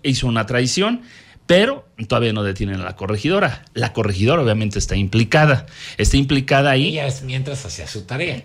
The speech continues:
Speaker 1: Y ella hizo ya su tarea, ya hizo su tarea avisándole, avisándole a, este, a Ignacio Allende, pero estaba encerrada, encerrada en su casa.
Speaker 2: Pues son historias que a veces desconocemos.
Speaker 1: Ujú.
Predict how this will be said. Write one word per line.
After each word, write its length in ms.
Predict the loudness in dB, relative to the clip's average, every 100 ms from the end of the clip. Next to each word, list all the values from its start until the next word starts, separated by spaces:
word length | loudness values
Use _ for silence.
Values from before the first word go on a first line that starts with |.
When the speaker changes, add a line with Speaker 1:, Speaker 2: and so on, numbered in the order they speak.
| -2
Speaker 1:
Y 180 | 4 6
ella 260 | 6 4 2
hizo 220 | 0 2
ya 140 | 2
su 140 | 0 0
tarea, 400 | 2 4 2 0
ya 60 | -2
hizo 180 | -2 -4
su 140 | -4
tarea 260 | -2 0 0
avisándole, 640 | 0 -2 0 2 2 0 -4 -14 -2
avisándole 600 | 0 4 6 6 6 6
a, 100 | 4
este, 600 | 2 -2 0 2 2 0 -4 -18 -6 0
a 100 | 2
Ignacio 400 | 4 2 4 4
Allende, 380 | 6 4 4
pero 220 | 2 2 4
estaba 240 | 4 6
encerrada, 680 | 4 4 4 4 4 2 -2
encerrada 400 | -6 -2 -2 -2
en 80 | -2
su 160 | -6 -8
casa. 360 | -4 -4 -6 -16 -8
Speaker 2:
Pues 140 | -2 2
son 180 | 2 2
historias 480 | 2 2 2 0
que 80 | -2
a 60 | -2
veces 320 | -2 -4 -4
desconocemos. 960 | -6 -2 0 0 2 2 0 -4 -8 -10 -6
Speaker 1:
Ujú. 360 | -2 0 0